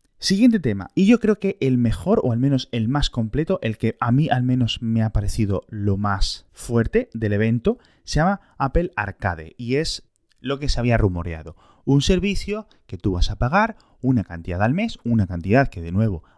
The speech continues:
Apple no ha dicho, y vas a poder jugar a todos los juegos que entren dentro de este, digamos, pack. ¿Cuántos juegos? Pues más o menos según Apple, cien juegos, más de cien juegos, pero no ha dicho cuáles. Ha especificado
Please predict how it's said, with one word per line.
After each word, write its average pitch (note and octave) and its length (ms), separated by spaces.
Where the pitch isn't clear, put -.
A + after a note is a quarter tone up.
Apple E2 360
no F#2 320
ha D3 60
dicho, G#3+ 540
y F#3+ 140
vas F3 220
a E3+ 80
poder D3+ 220
jugar A#2 500
a A#2 140
todos B2 520
los A2+ 260
juegos G#2 600
que A2 180
entren A2 340
dentro G2+ 320
de G2+ 80
este, B2 300
digamos, G#2 480
pack. - 300
¿Cuántos F#3+ 340
juegos? A#2 500
Pues - 220
más B2+ 240
o D#3 40
menos D3 240
según C3 220
Apple, D#3+ 240
cien A#2+ 320
juegos, D#2+ 440
más C3+ 180
de D3 80
cien A2+ 180
juegos, - 360
pero A#2 160
no A#2+ 100
ha A2+ 40
dicho A2+ 260
cuáles. - 300
Ha - 40
especificado F#2 760